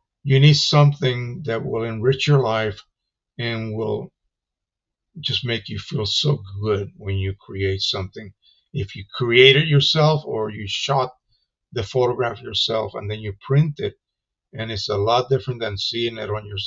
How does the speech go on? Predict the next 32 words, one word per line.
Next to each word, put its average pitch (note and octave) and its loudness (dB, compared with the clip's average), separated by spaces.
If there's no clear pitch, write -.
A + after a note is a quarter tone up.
on G#2 -12
your G#2+ -12
cell - -4
phone, - -18
having A2+ -4
a G2+ -2
print A2+ -8
in G#2 -6
your, G2+ -4
in A2+ -4
your G#2+ -2
dirty F#3 10
little F#3+ 12
fingers. E3 6
Yes, C3 4
that's B2 -2
me. A2 -6
Ink A#2+ -4
everywhere. G2 -4
Yes. G#2+ -6
So B2 2
yeah, A2+ 0
there's A2+ -4
a A#2+ -2
huge B2 -2
difference. G2 -6
Wait G2 -12
a G2+ -10
minute. A#2+ -6
Jose, C#3+ 2
did - 0
you, D3 2